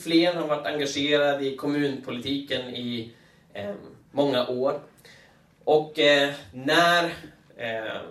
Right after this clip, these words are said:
människor fick reda på att han hade fått obotlig bukspottkörtelcancer så var det jättemånga som bad för honom. Läkaren hade sagt till honom, det ingen läkare vill säga men behöver säga ibland, att, att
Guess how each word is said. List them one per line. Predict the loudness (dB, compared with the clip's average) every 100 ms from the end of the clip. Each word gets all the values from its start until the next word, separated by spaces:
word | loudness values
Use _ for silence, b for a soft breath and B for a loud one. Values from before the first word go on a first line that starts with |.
| -18 -20 -20 -20 -20 -20 -6
människor | -2 0 -2 -8
fick | -8
reda | -6 -4 -4
på | -4
att | -6
han | -6 -8
hade | -8
fått | -8 -8 -10 -20 -6
obotlig | -4 -2 -4 -4 -4 -6 -8 -8 -12 -12
bukspottkörtelcancer | -6 -6 -6 -8 -8 -8 -6 -2 -2 -2 -6 B B B B
så | -6
var | -6
det | -6 -6
jättemånga | -6 -6 -12 -6 -4 -4 -8
som | -12 -14 -14 -18 -8
bad | -6 -6
för | -12
honom. | -18 -18 -20 _ b b b b b b
Läkaren | 8 8 6 4
hade | 4 2 4 4 2
sagt | 0 -2 -2
till | -4
honom, | -4 -4 -4 -4 -6 -10
det | -10 -10 -12
ingen | -10 -4 -2
läkare | 0 -2 -6 -6
vill | -6 -6
säga | -4 -2 -2
men | -4
behöver | -4 -2 -2
säga | -4 -4 -4 -4
ibland, | -6 -8 -8
att, | -12 -14
att | -18